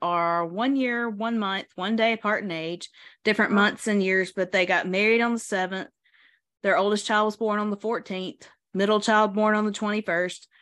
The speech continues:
Speaker 1: third child
Speaker 2: Wow.
Speaker 1: born on the twenty-eighth. So it's all
Speaker 2: Wow.
Speaker 1: sevens. Um,
Speaker 2: Yeah.
Speaker 1: my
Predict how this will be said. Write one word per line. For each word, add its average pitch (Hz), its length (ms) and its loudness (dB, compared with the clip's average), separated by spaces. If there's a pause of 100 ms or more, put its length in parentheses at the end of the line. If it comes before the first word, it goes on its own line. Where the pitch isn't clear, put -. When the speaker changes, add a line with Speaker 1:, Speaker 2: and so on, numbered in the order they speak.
(460)
Speaker 1:
third 208 240 4
child 208 260 -2
Speaker 2:
Wow. 226 100 0
Speaker 1:
born 202 180 2
on 202 100 -2
the 202 60 -6
twenty-eighth. 196 800 -4 (1500)
So 208 160 -4
it's 185 140 -4
all 185 160 2
Speaker 2:
Wow. 240 40 0
Speaker 1:
sevens. 180 680 -4 (1300)
Um, 180 880 0 (560)
Speaker 2:
Yeah. 240 220 0
Speaker 1:
my 180 420 2